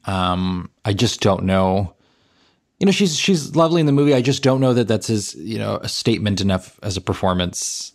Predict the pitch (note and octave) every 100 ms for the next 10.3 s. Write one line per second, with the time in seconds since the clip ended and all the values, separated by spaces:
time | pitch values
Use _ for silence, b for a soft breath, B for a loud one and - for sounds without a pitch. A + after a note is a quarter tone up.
0 | _ G2+ G2 G2 G2+ G2+ F#2 F2 - F#2
1 | F2+ - - - - - G2+ G2 G#2 -
2 | - F#2+ F#2 - F#2 - F#2 G#2+ F2+ G2
3 | - F#2+ G2+ G2+ F#2+ F#2 - G2+ F#2 F2+
4 | F2+ F2+ B B B B _ _ _ _
5 | - C3 D#3+ A3+ G#3 C#3 C3+ C#3 C#3+ A2+
6 | G2+ - G#2 F#2+ G2 G2+ C#2+ D2 G2 -
7 | - G2+ G#2 G#2 G2 G2 F#2+ F#2 - F#2+
8 | F#2+ F#2+ F2 F2 - F2 F2 F2 - A#2
9 | A2 G#2 G2 F#2+ - F#2 F2+ - F#2 F2
10 | - - -